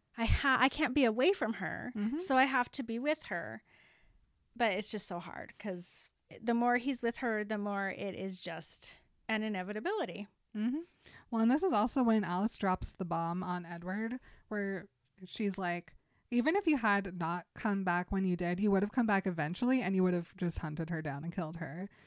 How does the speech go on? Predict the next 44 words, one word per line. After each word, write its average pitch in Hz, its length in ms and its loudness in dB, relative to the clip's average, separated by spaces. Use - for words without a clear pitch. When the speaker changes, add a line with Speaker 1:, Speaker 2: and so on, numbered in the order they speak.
Speaker 2:
So 202 1000 6
just 240 200 8
Speaker 1:
Mm. 214 40 -6
Speaker 2:
dating 269 340 8
her 233 160 8
is - 160 4
fine. 202 920 0
Keep 233 160 4
Speaker 1:
Mm-hmm. - 20 -6
Speaker 2:
doing 254 300 6
this. 190 580 0
Speaker 1:
Yeah. 208 140 -2
Speaker 2:
Don't 208 180 4
try 262 140 4
to 254 80 6
leave 226 260 6
again. 165 320 0
You'll 175 120 2
just 185 180 0
come 202 140 2
back 160 320 -2
and 160 120 -2
actually 175 420 0
kill 156 260 -2
her. 147 420 -4
Speaker 1:
Yeah, 190 440 2
I 233 120 0
Speaker 2:
'Cause 233 180 8
Speaker 1:
mean, 196 60 8
Speaker 2:
it'll 180 180 4
drive 175 260 0
you 165 80 -2
crazy." 170 600 -2
Speaker 1:
every 294 720 2
day, 226 560 0
every 247 520 0
decision 233 520 -4
that 208 200 -4
Edward 208 320 -4
makes 262 440 -2
to - 160 -6
be 214 180 -4
with 285 240 -2
her 202 380 -4